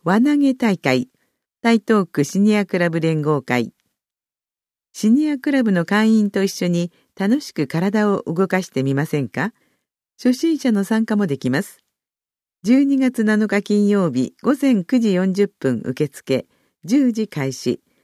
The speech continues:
申し込みはいりません。場所は台東リバーサイドスポーツセンター第二競技場。対象は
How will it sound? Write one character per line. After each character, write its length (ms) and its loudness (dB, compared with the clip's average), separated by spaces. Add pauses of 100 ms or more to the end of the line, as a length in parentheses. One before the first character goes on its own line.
(200)
申 160 4
し 80 -2
込 100 -2
み 140 2
は 60 2
い 120 0
り 80 -2
ま 140 -2
せ 180 -2
ん。 140 -4 (560)
場 100 0
所 180 -2
は 200 0 (260)
台 220 2
東 280 2
リ 120 0
バ 180 2
ー 20 2
サ 180 -4
イ 80 -2
ド 120 -2
ス 80 -12
ポ 180 -2
ー 40 -4
ツ 120 -14
セ 160 -2
ン 80 -6
タ 360 -2
ー 40 -20 (220)
第 240 0
二 160 0
競 240 -2
技 200 -4
場。 340 -2 (580)
対 180 0
象 220 -2
は 220 -4